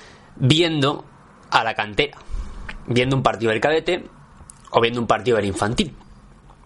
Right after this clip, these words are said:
Pero tampoco hace falta irnos tan lejos, no hay que ser tampoco tan sibaritas, tampoco hay,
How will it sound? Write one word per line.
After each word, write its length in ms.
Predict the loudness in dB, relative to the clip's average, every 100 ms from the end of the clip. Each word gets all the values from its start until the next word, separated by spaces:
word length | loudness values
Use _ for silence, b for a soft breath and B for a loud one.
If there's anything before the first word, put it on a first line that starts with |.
| -18 -16 B B B B
Pero 120 | 0
tampoco 240 | 2 2 2
hace 80 |
falta 220 | 2 2 2
irnos 180 | 2
tan 120 | 2 2
lejos, 440 | 0 -2 -2 0
no 280 | 2 4 2
hay 120 | 2
que 120 | 0
ser 260 | 2 2 2
tampoco 420 | 0 2 2 4
tan 320 | 4 2 2
sibaritas, 560 | 4 4 2 0 -4 -2
tampoco 300 | -2 0
hay, 100 | 2